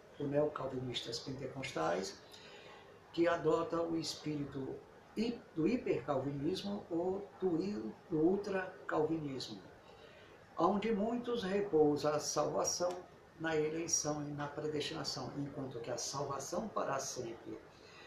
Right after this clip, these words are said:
que garantiu a salvação dos eleitos e dos predestinados, para sempre está em Cristo, não na eleição e predestinação em si. Porque se Cristo não morre,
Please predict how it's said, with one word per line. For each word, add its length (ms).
que 200
garantiu 760
a 100
salvação 680
dos 260
eleitos 600
e 100
dos 260
predestinados, 1040
para 160
sempre 500
está 400
em 140
Cristo, 600
não 340
na 200
eleição 680
e 60
predestinação 920
em 80
si. 400
Porque 240
se 160
Cristo 540
não 260
morre, 420